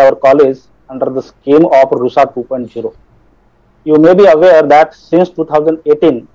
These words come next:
Python program has become most popular programming language in the world. Today, almost all small and large scale employers looking for the professionals who can code in Python,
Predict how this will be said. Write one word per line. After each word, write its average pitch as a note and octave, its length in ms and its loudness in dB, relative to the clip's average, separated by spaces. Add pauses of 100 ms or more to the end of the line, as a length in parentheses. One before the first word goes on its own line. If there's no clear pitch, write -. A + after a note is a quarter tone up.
(180)
Python C3+ 340 -2
program C#3+ 360 -4
has C#3 240 -6
become C3 420 -8
most D#3 340 -6
popular C#3+ 320 -2
programming C3+ 500 -2
language A#2+ 420 0 (640)
in C3 120 -12
the B2+ 120 -2
world. A2 340 -4 (680)
Today, - 280 -2 (560)
almost D#3+ 420 -2
all E3 460 2 (460)
small D#3 420 0
and D#3 160 -2
large D3+ 200 2
scale D3+ 260 -4 (240)
employers C3+ 640 -2 (420)
looking D3 320 -10
for E3 220 -6
the D#3 100 -2
professionals C#3+ 720 -6 (120)
who C#3+ 80 -18
can D3+ 200 -4 (160)
code D#3+ 160 2
in E3+ 100 0
Python, C3+ 540 -2